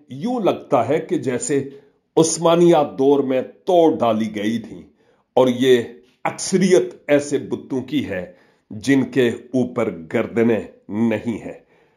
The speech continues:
ताहम ये म्यूजियम्स में रखे हुए हैं। अपने वक्त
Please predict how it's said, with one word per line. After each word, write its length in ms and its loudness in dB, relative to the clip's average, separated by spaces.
ताहम 580 2
ये 220 -6
म्यूजियम्स 880 -2
में 160 2
रखे 360 -2
हुए 320 4
हैं। 340 -4
अपने 340 2
वक्त 500 -2